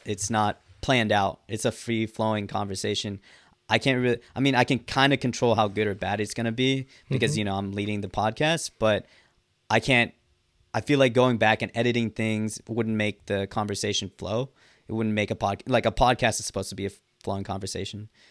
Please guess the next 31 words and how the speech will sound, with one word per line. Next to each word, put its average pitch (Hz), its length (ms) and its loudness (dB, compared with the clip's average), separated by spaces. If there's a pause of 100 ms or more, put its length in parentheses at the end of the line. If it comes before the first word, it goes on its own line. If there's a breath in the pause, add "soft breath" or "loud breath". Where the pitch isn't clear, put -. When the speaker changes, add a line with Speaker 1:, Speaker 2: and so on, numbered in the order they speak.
Speaker 1:
So 98 380 -4 (680)
maybe, 147 500 4
maybe. 117 440 0 (220)
I'm 120 300 -2 (100)
obviously 113 520 2
open 101 260 -4
to 101 160 -6
it, 98 240 -6
but, 95 280 -6 (260)
Speaker 2:
So, - 260 8
so 180 160 8
Speaker 1:
um, 160 60 8
Speaker 2:
where, 170 120 12
Speaker 1:
it's 165 80 4
Speaker 2:
where 170 180 12
Speaker 1:
just 180 40 6
not 202 80 10
Speaker 2:
is 202 60 6
Speaker 1:
my 202 60 -2
Speaker 2:
that 151 220 12
Speaker 1:
cup - 60 4
of 139 160 12
tea. 104 40 -2
Speaker 2:
podcast 139 180 6
that 131 160 6
you 131 80 4
did? 117 260 4
Did 123 140 -4
you 131 60 4
publish 147 420 2
it? 196 180 2